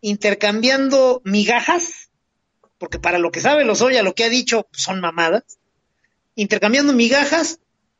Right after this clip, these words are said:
por impunidad. Eh, López no sabe operar con los adversarios de otra forma. López es un pinche cavernícola de la política. Entonces, la única forma que tiene de llegar a consensos, acuerdos, de, de,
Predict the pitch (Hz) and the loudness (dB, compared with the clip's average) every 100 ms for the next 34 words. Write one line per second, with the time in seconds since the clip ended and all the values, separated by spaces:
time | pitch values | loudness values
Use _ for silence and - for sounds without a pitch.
0 | - 240 233 247 262 269 320 381 - - | -4 0 2 2 2 2 4 2 -2 -14
1 | _ _ _ _ _ _ _ - 214 220 | _ _ _ _ _ _ _ -6 -4 0
2 | 233 302 302 226 277 - 294 294 226 - | 2 2 2 2 2 4 2 4 2 2
3 | 214 240 262 277 _ _ _ _ _ _ | 2 2 2 -2 _ _ _ _ _ _
4 | 185 180 180 180 175 170 190 175 180 180 | -4 -2 0 2 4 4 0 0 0 2
5 | 220 233 196 208 214 135 202 214 285 _ | 0 2 2 2 0 -2 -2 -4 -4 _
6 | _ _ _ _ _ _ 214 226 233 202 | _ _ _ _ _ _ -4 0 0 0
7 | 220 214 214 214 190 180 160 170 202 - | -2 -2 -2 -2 0 0 0 0 -2 0
8 | 185 165 156 151 - 180 185 202 214 254 | 2 2 2 -2 0 0 0 -4 -2 -2
9 | _ _ _ _ _ 190 180 247 233 226 | _ _ _ _ _ -8 0 0 2 2
10 | 262 285 247 240 262 262 214 190 220 247 | 2 2 0 0 0 0 -2 -4 0 2
11 | 254 220 190 175 180 208 220 226 196 170 | 2 2 0 0 2 2 2 2 -2 -6
12 | 170 185 202 214 208 185 147 - 185 202 | -6 -2 0 0 -2 -4 -6 -2 2 4
13 | 208 202 202 202 - _ _ _ _ - | 4 4 2 0 -6 _ _ _ _ -4
14 | 180 175 175 170 180 | 2 4 2 0 -4